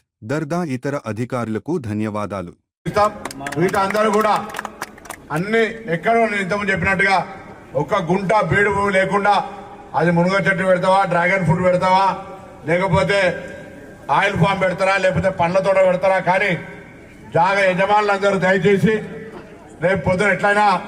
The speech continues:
Speaker 2: మనకు గౌరవెల్లికి, గండిపల్లికి సంబంధించిన నీళ్ళు వస్తా ఉన్నాయి. భూ నిర్వాసితులందరూ కూడా వాళ్ళ సమస్యలు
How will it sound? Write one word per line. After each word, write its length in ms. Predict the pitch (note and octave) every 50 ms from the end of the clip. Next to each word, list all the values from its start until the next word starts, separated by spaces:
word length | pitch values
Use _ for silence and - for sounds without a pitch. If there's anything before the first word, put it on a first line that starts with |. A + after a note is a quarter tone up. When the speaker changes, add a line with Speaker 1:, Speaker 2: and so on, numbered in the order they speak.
| - - - - - - - - - - D3
Speaker 2:
మనకు 280 | E3 F3 F#3+ F#3+ E3+ F#3+ F#3 - F3+
గౌరవెల్లికి, 540 | F#3+ G3 G3+ G3+ G3+ G3+ G3+ G3+ F#3 G3+ F#3 F3
గండిపల్లికి 500 | F3+ F3+ G3 G3 F#3+ G3+ G3 G3 F#3+ F#3+ D#3+ F#3
సంబంధించిన 380 | F#3 F#3+ G3 F#3 E3 G3 F3 F3+
నీళ్ళు 160 | F#3+ F#3+ G3 F#3
వస్తా 180 | E3+ G3 G3 G3 G3
ఉన్నాయి. 200 | G3 G3+ G#3 G3+ - - - - - - - - - - - - - -
భూ 100 | - F3 G3+ G3+ G3
నిర్వాసితులందరూ 680 | G3 G3 G3 G3 F#3 - F3 F#3+ F#3 F3+ G3 G3+ G3+ F#3+ F#3+
కూడా 160 | G3+ G#3 G3+ F#3 E3+ - - - - - - - - - -
వాళ్ళ 140 | D#3+ F3+ F3+ E3+ F3+
సమస్యలు 360 | F3+ F#3 F#3+ F3+ A3 G3+ E3+